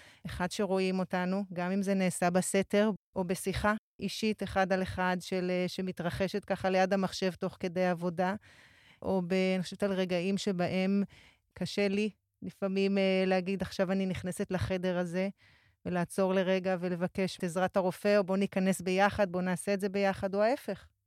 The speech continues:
רופא שאומר, "לא מסוגל עכשיו לדבר עם המשפחה הזאת,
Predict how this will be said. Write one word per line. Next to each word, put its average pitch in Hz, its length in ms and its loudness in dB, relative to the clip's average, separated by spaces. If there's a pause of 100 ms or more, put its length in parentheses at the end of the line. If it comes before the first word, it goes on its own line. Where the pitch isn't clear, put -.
רופא 190 240 -8
שאומר, 226 360 -4
"לא 214 80 -2
מסוגל 202 400 -6
עכשיו 151 240 -12
לדבר 151 320 -6
עם 151 140 -4
המשפחה 147 540 -8
הזאת, 147 240 -10